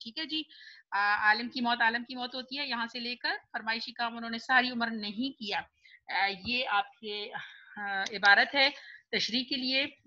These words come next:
आपने इसकी तशरीह करनी है। अ, और, अ, कल इंशाल्लाह या अगले lecture में इंशाल्लाह हम जो है,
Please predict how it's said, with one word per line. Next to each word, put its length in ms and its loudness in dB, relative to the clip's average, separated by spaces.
आपने 260 2
इसकी 200 -12
तशरीह 420 -6
करनी 320 -2
है। 200 2
अ, 40 0
और, 300 8
अ, 180 2
कल 200 10
इंशाल्लाह 640 4
या 160 -2
अगले 220 4
lecture 340 -2
में 140 -4
इंशाल्लाह 720 4
हम 160 -2
जो 120 -8
है, 240 -2